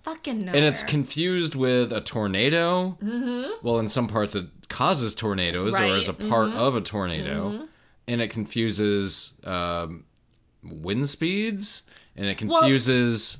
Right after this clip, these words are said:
Speaker 1: it mi-, it, it really only gets defined after the fact.
Speaker 2: Right.
Speaker 1: Because it's just severe weather, like, that's being warned because
Speaker 2: It's
Speaker 1: they
Speaker 2: like
Speaker 1: don't
Speaker 2: no
Speaker 1: know how far it's gonna go or
Speaker 2: It's like nobody can put all the pieces together ahead of time.
Speaker 1: Yes. Mm-hmm.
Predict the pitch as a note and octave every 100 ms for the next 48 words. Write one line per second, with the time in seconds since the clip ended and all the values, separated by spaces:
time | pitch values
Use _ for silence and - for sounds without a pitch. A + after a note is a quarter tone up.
0 | - E4 C4+ C#4+ D4 - D#4+ - - D#4
1 | C4 F#4 A4 G4 F#4+ D#4 D4+ - - C4+
2 | C#4+ C4+ C4 - - B3 - D#4 C4 G#3+
3 | - F4 B4+ A#3 - C#3 C3 F2+ - B3
4 | C4 B3 B3 - - - - _ - B3+
5 | C4 - D4 - C4+ C4 B3 A3+ D4+ D#4
6 | B3+ A#3+ A3 G#3 G#3+ F#3+ F#3+ - A3 G3
7 | A3 D4 C4+ C4 C4+ B3+ - C4+ C#4 C#4
8 | C#4 A#3+ A#3 G#3+ B3 C4 C4 C#4+ B3+ B3+
9 | B3+ B3+ A#3+ F#3 D3 C3 B2+ C#3+ E3+ D#3
10 | D3 - D3+ A#2 A#2 A2 - B2 A2+ G#2+
11 | F#2 G2+ F#2+ F2 - A#2+ B2+ E2+ F2 F#2+
12 | - - E3+ - - - - _ A3 G#3
13 | G#3+